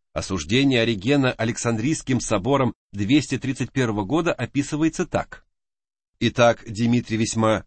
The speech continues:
тяжко обвинил и Оригена за то, что он еще в юношестве совершил преступление, оскопив себя. Этим самым Димитрий склонил весь собор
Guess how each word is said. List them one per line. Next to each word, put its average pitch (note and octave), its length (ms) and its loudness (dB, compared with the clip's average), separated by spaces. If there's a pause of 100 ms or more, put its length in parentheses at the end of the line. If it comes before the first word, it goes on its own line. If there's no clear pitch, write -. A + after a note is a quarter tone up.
(120)
тяжко A#2+ 420 0
обвинил F#2+ 440 0
и G#2+ 140 -4
Оригена G2+ 520 0
за F#2+ 140 -2
то, A#2+ 280 -2 (180)
что - 220 -2
он C3+ 120 4
еще C#3 240 0
в A2 60 -6
юношестве D#3 720 0
совершил C3+ 540 -2
преступление, C#3+ 760 0
оскопив B2+ 640 -4
себя. D#2 380 -8 (460)
Этим A2 400 0
самым B2+ 560 0 (200)
Димитрий C#3+ 540 4
склонил C3+ 440 2
весь B2 200 -2
собор A#2+ 480 0